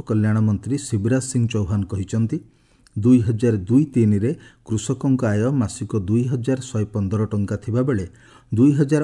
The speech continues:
ଅଠର ଉଣେଇଶରେ ଏହା ଦଶ ହଜାର ଦୁଇଶହ ଅଠର ଟଙ୍କାକୁ ବୃଦ୍ଧି ପାଇଛି। ଛଅ ସୂତ୍ରୀ ରଣନୀତିରେ ଉତ୍ପାଦନ ବୃଦ୍ଧି, ଉତ୍ପାଦନ ଖର୍ଚ୍ଚ ହ୍ରାସ, ଉତ୍ପାଦିତ ଦ୍ରବ୍ୟର ଉପଯୁକ୍ତ ସର୍ବନିମ୍ନ ମୂଲ୍ୟ ସୁନିଶ୍ଚିତ କରିବା, ପ୍ରାକୃତିକ ବିପର୍ଯ୍ୟୟ ଜନିତ କ୍ଷୟକ୍ଷତିର ଭରଣା,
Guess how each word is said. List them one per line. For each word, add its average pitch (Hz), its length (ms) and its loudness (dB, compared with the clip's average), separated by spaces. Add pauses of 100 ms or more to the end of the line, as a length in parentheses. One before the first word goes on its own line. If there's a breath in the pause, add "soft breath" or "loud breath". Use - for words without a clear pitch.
ଅଠର 143 320 -4
ଉଣେଇଶରେ 107 460 0 (360 loud breath)
ଏହା 107 200 0
ଦଶ 98 340 -6
ହଜାର 139 360 -2
ଦୁଇଶହ 110 360 -2
ଅଠର 101 280 -4
ଟଙ୍କାକୁ 120 440 -2
ବୃଦ୍ଧି 117 300 -2
ପାଇଛି। 95 380 -6 (440 soft breath)
ଛଅ 131 180 2
ସୂତ୍ରୀ 127 400 -2
ରଣନୀତିରେ 113 580 2 (120)
ଉତ୍ପାଦନ 107 500 -2
ବୃଦ୍ଧି, 98 400 -4 (420 loud breath)
ଉତ୍ପାଦନ 113 460 0 (160)
ଖର୍ଚ୍ଚ - 380 -6
ହ୍ରାସ, 101 340 -6 (320)
ଉତ୍ପାଦିତ 104 520 -6
ଦ୍ରବ୍ୟର 101 440 0
ଉପଯୁକ୍ତ 120 680 -6
ସର୍ବନିମ୍ନ 107 640 0
ମୂଲ୍ୟ 104 300 0 (300 soft breath)
ସୁନିଶ୍ଚିତ 110 560 -2
କରିବା, 131 320 0 (400 loud breath)
ପ୍ରାକୃତିକ 147 560 -4
ବିପର୍ଯ୍ୟୟ 113 560 0
ଜନିତ 110 400 0
କ୍ଷୟକ୍ଷତିର 110 640 -4
ଭରଣା, 104 400 -2